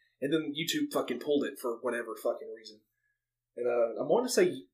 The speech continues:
Team Four Star basically went, "Hey, y'all are catching a whole lot of backlash from our entire community. Y'all might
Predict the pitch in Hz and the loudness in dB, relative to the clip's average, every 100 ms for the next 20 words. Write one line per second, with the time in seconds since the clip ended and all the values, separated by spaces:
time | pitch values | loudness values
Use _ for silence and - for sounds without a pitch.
0 | _ _ - 160 143 135 139 156 139 131 | _ _ -6 -2 4 4 4 4 6 6
1 | 139 147 147 139 - 131 120 175 - 196 | 4 2 2 2 2 -2 0 0 2 0
2 | 143 127 139 170 151 - 127 135 110 104 | 0 -2 0 0 0 0 -2 -2 -4 -6
3 | - 131 120 110 113 123 120 113 110 107 | -6 -4 -4 -2 0 2 2 -2 -10 -12
4 | 107 123 175 | -8 -6 -2